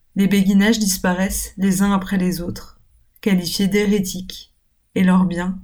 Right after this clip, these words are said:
confisqués. Saviez-vous que le béguinage a existé dans Paris ?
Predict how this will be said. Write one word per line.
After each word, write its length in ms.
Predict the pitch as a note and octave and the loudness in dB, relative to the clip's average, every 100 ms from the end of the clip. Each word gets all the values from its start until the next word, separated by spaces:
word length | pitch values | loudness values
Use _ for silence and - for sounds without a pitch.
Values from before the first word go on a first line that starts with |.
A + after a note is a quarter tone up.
| - | -6
confisqués. 680 | G3+ G3 G3 - - F#3 F#3 - _ _ _ _ _ _ _ _ _ _ _ _ _ _ _ _ _ | -4 -2 -4 -4 -6 -8 -10 -20 _ _ _ _ _ _ _ _ _ _ _ _ _ _ _ _ _
Saviez-vous 540 | - B3 A#3 G#3+ G3+ D#4+ | 0 4 4 4 2 2
que 160 | - | 2
le 60 | G3 | 2
béguinage 520 | G3 F#3 F#3 G#3 A#3 | 2 4 4 4 4
a 80 | G#3 | 2
existé 440 | F#3 E3+ - A3+ | 2 -2 -2 0
dans 160 | A3 G3 | 2 2
Paris ? 400 | F#3 F#3 A3+ | 2 2 0